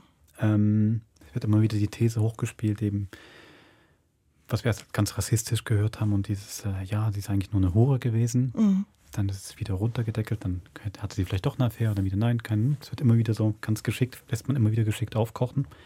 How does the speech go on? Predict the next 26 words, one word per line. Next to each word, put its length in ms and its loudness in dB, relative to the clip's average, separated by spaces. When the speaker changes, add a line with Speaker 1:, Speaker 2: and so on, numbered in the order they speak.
Speaker 1:
Ähm, 440 2
aber 160 -10
eben 160 0
bis 200 -4
auf, 320 -6
dass 200 -8
jetzt 220 -6
dieses 180 -2
Amulett 480 -2
hat, 200 -8
was 180 -6
es 80 -16
bedeutet. 720 -4
Speaker 2:
Ja. 220 0
Speaker 1:
Und 400 0
von 240 -2
wem 200 2
das 160 -2
sein 200 -2
könnte, 180 -10
so 180 -6
wahnsinnig 480 -2
viel 140 -2
weiter 240 -4
ist 120 -14
man 160 -6